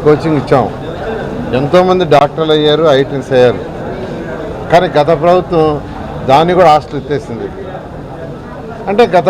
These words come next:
ప్రభుత్వం వ్యక్తి మీద, మనుషుల మీద, నాయకుల మీద కేసులు పెట్టడమే కాదు,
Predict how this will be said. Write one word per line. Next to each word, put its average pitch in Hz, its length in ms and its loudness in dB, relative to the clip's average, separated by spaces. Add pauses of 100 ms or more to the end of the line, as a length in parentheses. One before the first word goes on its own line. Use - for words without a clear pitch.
(140)
ప్రభుత్వం 208 500 2 (1300)
వ్యక్తి 151 260 0
మీద, 185 300 2
మనుషుల 175 560 2
మీద, 175 280 0
నాయకుల 165 580 2
మీద 160 180 -2 (160)
కేసులు 156 300 0
పెట్టడమే 151 480 2
కాదు, 131 280 2